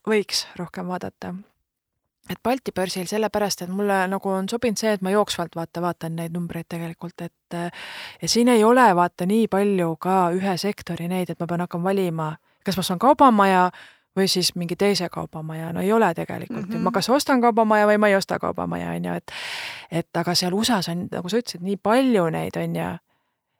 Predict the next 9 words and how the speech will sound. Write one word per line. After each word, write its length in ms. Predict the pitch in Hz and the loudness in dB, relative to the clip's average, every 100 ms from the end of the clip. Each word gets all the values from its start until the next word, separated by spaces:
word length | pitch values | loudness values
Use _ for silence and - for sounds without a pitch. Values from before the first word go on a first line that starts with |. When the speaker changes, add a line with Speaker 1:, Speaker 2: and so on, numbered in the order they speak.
| - | -8
Speaker 1:
Et, 160 | 175 175 _ - | -6 -6 _ -4
äh, 260 | 165 165 185 | -2 0 -2
okei, 380 | - 214 190 165 | -2 -2 -2 -2
Google'ile 400 | 196 180 170 160 | -4 -4 -4 -6
me 100 | 165 | -4
ei 60 | |
leidnud, 380 | 165 202 196 165 | -2 -2 -4 -8
on 140 | 165 | -8
ju, 100 | 165 | -6